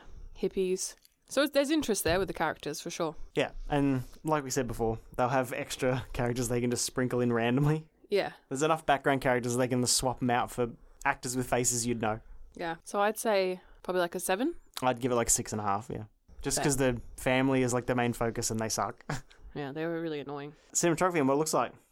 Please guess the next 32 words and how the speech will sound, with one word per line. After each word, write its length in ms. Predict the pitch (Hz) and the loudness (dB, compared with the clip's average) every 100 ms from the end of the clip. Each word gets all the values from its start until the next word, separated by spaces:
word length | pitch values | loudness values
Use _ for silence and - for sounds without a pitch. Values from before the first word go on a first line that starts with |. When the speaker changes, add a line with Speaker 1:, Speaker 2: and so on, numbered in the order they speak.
| _ - | _ 0
Speaker 1:
I 60 | 247 | 4
like 240 | 302 320 | 4 2
the 80 | 233 | 2
setting. 400 | - 202 180 240 | 2 2 2 2
Like, 220 | 208 - | 0 2
I 60 | 196 | 2
like 380 | 196 202 - - | 4 2 -2 -2
this 280 | 185 - | 0 0
little 320 | 180 175 170 170 | 2 2 2 0
dilapidated 920 | 180 170 165 185 - 170 170 165 - | 0 0 0 -4 -2 0 0 -2 -2
kind 180 | 196 160 | -2 -2
of 80 | 151 | -2
town 440 | 175 165 160 170 - - | 0 0 0 -4 -12 -4
and 180 | 175 170 | 0 2
the 120 | 165 | 0
kind 240 | - 170 | 0 0
of 160 | 165 - - - - - | 0 -6 -18 -18 -16 -2
iconic 560 | 175 175 - 180 - - | 0 0 0 0 -2 0
buildings 500 | 175 170 156 160 - | 2 2 2 0 0
when 140 | 165 | 0
they, 180 | 160 165 - | 0 -2 -6
you 240 | - - 170 | -8 -2 0
know, 80 | |
they 80 | 151 | 0
keep 240 | 160 202 - | 0 -2 2
driving 360 | 175 170 170 | 2 2 0
around 220 | 160 160 156 | 0 0 0
in 40 | |
these 140 | 156 | -2
circles 500 | - 165 160 156 156 | 0 -2 -2 -6 -6
and 80 | 160 | -6
then 160 | 151 | -6